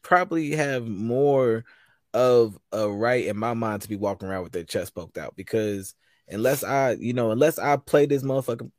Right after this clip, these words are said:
excuse me, unless I play this beat, <laughs> nothing is gonna happen. You can sit out here and sing a cappella all you want to,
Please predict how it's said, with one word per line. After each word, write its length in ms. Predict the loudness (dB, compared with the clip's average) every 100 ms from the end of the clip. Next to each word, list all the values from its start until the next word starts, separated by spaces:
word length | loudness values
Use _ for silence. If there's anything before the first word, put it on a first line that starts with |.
| _
excuse 360 | -16 -8 -4 -4
me, 80 | -2
unless 260 | 0 2
I 100 | 2
play 240 | 4 6 6
this 220 | 4 -2
beat, 300 | -2 0 6 6 6 0 -8 -14 -8
<laughs> 540 | -2 0 -2 -4 _ -16
nothing 560 | 4 10 10 8 4
is 120 | 4
gonna 200 | 4 6
happen. 220 | 6 4 2
You 60 |
can 120 | 4
sit 120 | 6 8
out 80 | 8
here 100 | 6
and 100 | 2
sing 160 | 2
a 80 | 2
cappella 320 | 2 2 4
all 80 | 2
you 140 | 0
want 180 | -4 -6
to, 140 | -8